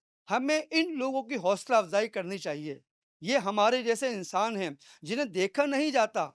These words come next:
जिनके घरों में काम करने आते हैं ना कारपेंटर हजरात, तो मेरी इल्तिजा है मदनी चैनल के तवस्सुस से कि उनको भी इज्जत दीजिए। शायद भी बहुत शुक्रिया, बहुत मेहरबानी, आपने वक्त दिया, मेहरबानी।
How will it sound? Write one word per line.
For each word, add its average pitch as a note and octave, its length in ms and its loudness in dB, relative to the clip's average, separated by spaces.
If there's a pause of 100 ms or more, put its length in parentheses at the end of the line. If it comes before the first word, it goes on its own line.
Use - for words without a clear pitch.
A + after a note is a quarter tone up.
(260)
जिनके C4 300 0
घरों G#3 240 2
में C4+ 140 4
काम A#3 320 0
करने B3+ 280 -4
आते A3 220 0
हैं - 20 -4
ना G4+ 100 -4
कारपेंटर B3 520 2
हजरात, G#3 380 4 (200)
तो A3+ 100 -4
मेरी B3 200 2
इल्तिजा C4 480 2
है C4 280 4 (240)
मदनी G3 340 2
चैनल C4 220 4
के C4+ 120 4
तवस्सुस C4+ 520 0
से G3 180 0
कि - 360 -8
उनको A3+ 300 0
भी C#4 120 0
इज्जत G#3 360 0
दीजिए। F#3+ 440 -2 (140)
शायद G#3 220 0
भी A3+ 100 2 (120)
बहुत G3+ 220 4
शुक्रिया, G#3+ 380 2
बहुत G#3 240 2
मेहरबानी, A3 420 2 (240)
आपने F3+ 260 2
वक्त G3+ 220 2
दिया, A3 280 4
मेहरबानी। F#3+ 460 4